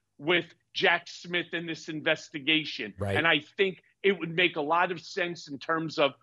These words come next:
Speaker 1: who knew that the documents were where they were, the type of documents, who was sharing this information with Jack Smith and prosecutors, uh, all along.
Speaker 2: So along those lines, we played a clip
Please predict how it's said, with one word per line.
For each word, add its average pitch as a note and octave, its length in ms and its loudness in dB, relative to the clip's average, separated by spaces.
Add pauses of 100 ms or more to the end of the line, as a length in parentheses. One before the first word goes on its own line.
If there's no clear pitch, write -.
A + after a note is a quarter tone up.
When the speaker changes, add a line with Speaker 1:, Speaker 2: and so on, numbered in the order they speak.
(260)
Speaker 1:
who A3+ 180 4
knew G3+ 380 2
that E3 200 2
the C3+ 120 -2 (180)
documents E3 560 -2
were C3+ 240 -4
where F3+ 180 4
they E3 200 2
were, D3+ 340 4 (220)
the D3 80 2
type E3+ 400 2
of D3 180 -6
documents, D#3+ 600 2 (220)
who G3+ 120 0
was F#3 160 -4
sharing G3+ 580 2
this D3+ 220 -8
information C#3+ 840 -4 (220)
with D#3 140 0
Jack D#3+ 340 2
Smith D#3 380 -6
and C3+ 200 -6
prosecutors, C3 1040 -4 (180)
uh, C3+ 160 6 (100)
all D3+ 320 6
along. B2+ 420 0 (460)
Speaker 2:
So E3 320 8
along D#3+ 420 6
those E3 280 4
lines, B2+ 420 2
we A#2+ 120 0
played D3+ 300 6
a D3+ 40 2
clip D3+ 380 2